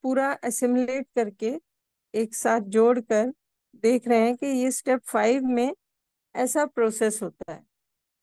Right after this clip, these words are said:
कि बाहर से कुछ हुआ, या शरीर में कुछ हुआ, या मेरे अंदर कुछ चला, इन सब जगहों से शरीर में कुछ संवेदना उठी, उस पर मेरा ध्यान गया।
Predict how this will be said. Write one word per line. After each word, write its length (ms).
कि 40
बाहर 380
से 340
कुछ 220
हुआ, 200
या 360
शरीर 440
में 200
कुछ 260
हुआ, 200
या 200
मेरे 280
अंदर 300
कुछ 240
चला, 360
इन 140
सब 340
जगहों 460
से 440
शरीर 400
में 200
कुछ 220
संवेदना 580
उठी, 360
उस 140
पर 200
मेरा 320
ध्यान 420
गया। 360